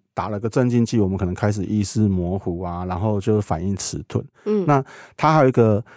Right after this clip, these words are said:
Speaker 1: 更特殊的就是所谓的激跃症，好，肌肉的肌，跳跃的跃。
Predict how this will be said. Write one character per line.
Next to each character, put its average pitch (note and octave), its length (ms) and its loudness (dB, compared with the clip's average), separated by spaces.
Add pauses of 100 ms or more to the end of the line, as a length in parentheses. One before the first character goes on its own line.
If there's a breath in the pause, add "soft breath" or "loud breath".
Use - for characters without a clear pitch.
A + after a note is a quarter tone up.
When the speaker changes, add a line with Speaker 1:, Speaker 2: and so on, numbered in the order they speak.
(300 soft breath)
Speaker 1:
更 C#3 260 4 (140)
特 C3 240 6
殊 A2+ 240 0
的 G#2 40 4
就 A2 120 0
是 A2 80 4
所 F#2+ 160 -2
谓 G2+ 120 0
的 F#2 280 -4
激 A2 400 0
跃 A2+ 340 4
症， - 180 -2 (200)
好， F2+ 180 -4
肌 A2+ 200 -4
肉 A#2 140 4
的 F#2+ 140 2
肌， F#2+ 380 -8
跳 A#2 240 2
跃 G#2 160 2
的 F2 120 -6
跃。 F#2+ 240 -4